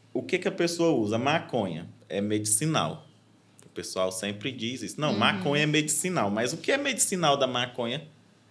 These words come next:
Speaker 1: É ela sem o efeito alucinógeno.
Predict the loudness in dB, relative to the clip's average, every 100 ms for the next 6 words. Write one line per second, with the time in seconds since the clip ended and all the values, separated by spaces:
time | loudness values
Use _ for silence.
0 | _ _ 4 6 6 4 -2 4 6 8
1 | 6 2 0 0 0 2 0 0 -2 -2
2 | -4 -10 -10 -20 -16 -8 -4 -4 -2 2
3 | 2 2 -2